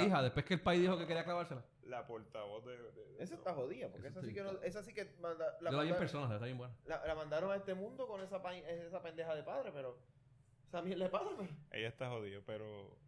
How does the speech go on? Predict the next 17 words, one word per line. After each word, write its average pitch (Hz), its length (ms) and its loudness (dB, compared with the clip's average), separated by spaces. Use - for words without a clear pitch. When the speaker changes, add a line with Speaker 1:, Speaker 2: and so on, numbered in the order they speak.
Speaker 3:
pero 151 220 0
la 147 120 6
otra 180 240 4
se 320 80 4
pudo 262 220 2
haber 220 180 0
ido. 392 140 0
Speaker 2:
la 110 180 -4
portavo-, 113 560 -6
la 117 140 -4
portavoz 113 400 0
Speaker 3:
Pudo 240 100 10
haber 240 180 10
no 247 80 4
Speaker 2:
era 233 60 6
Speaker 3:
estado 240 260 8
ahí. 208 140 10